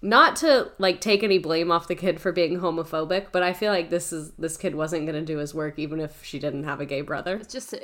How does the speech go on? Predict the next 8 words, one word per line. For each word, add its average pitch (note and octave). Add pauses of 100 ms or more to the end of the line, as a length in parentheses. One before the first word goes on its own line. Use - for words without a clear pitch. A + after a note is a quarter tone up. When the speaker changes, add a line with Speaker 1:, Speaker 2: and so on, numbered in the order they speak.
(120)
Speaker 2:
the G3+ (200)
gay A3+
brother G3+
was F#3+
the E3+
scapegoat. D#3
Speaker 1:
Yeah, F#3+
exactly. F#3+